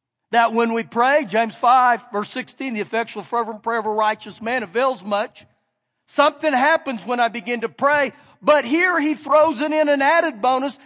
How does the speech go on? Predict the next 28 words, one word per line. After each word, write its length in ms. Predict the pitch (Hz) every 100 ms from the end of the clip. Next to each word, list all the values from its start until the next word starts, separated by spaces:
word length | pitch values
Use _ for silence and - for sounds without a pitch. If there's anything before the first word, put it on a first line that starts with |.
| - -
and 160 | 294
he 160 | 277 320
said, 380 | - 330 320 247
"Because 500 | 302 - 302 320 254
of 100 | 294
your 300 | 262 320 277
giving, 580 | 202 330 294 294 254 - - -
your 180 | 220 294
prayers 540 | 294 - 294 320 311 277
have 240 | 285 240
ascended." 720 | 262 - - 320 311 226 160 - _ -
They 180 | 294
have 240 | 269 294 285
come 300 | 320 339 359
before 460 | 339 - 311 320
God 320 | 233 277 277 269
as 120 | 214
a 60 | 262
memorial, 600 | 247 247 311 311 285 262
and 160 | 262
a 40 | 254
memorial 560 | 247 240 330 359 339
means 300 | 262 277 233
to 100 | -
put 360 | 185 - 311 311
me 180 | 311 302
in 220 | 254 240
memory. 580 | 311 339 311 240 156